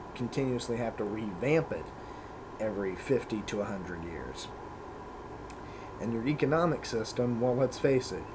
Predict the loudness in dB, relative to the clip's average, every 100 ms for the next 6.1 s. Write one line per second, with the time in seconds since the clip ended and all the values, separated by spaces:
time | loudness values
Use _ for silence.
0 | -4 0 0 0 0 2 2 0 0 -2
1 | -6 -12 -12 -12 -12 -10 -2 0 2 2
2 | 4 4 4 0 0 4 6 6 4 2
3 | -2 -2 -2 -6 -10 -8 -6 -4 4 6
4 | 6 6 4 2 0 0 0 0 -2 -2
5 | -8 -6 -4 0 2 4 8 10 10 10